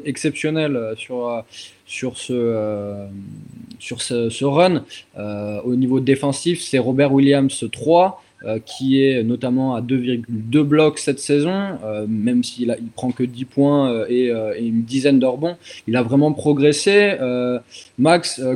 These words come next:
euh, qu'est-ce qu'il apporte, euh, là aujourd'hui, euh, dans cette équipe de, de Boston, euh, Robert Williams ? Et, euh, euh, ben, oui, tout, tout simplement, est-ce qu'on, est-ce qu'on peut le comparer déjà aujourd'hui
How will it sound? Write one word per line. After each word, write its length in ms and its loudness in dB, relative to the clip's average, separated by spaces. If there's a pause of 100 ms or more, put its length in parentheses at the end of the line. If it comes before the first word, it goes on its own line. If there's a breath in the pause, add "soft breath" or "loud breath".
(140)
euh, 400 2
qu'est-ce 580 -2
qu'il 160 4
apporte, 440 4
euh, 220 -2
là 140 -2
aujourd'hui, 480 -6
euh, 320 -4
dans 140 -8
cette 240 -14
équipe 300 -10
de, 720 -8
de 120 -10
Boston, 560 -4
euh, 480 -6
Robert 320 -6
Williams ? 360 -6 (320 soft breath)
Et, 120 -6
euh, 420 -4 (880)
euh, 720 -10 (260)
ben, 380 -6
oui, 260 0
tout, 240 -10
tout 120 -12
simplement, 460 2
est-ce 180 0
qu'on, 200 2
est-ce 140 0
qu'on 120 -2
peut 100 -2
le 80 0
comparer 580 4
déjà 260 4
aujourd'hui 540 2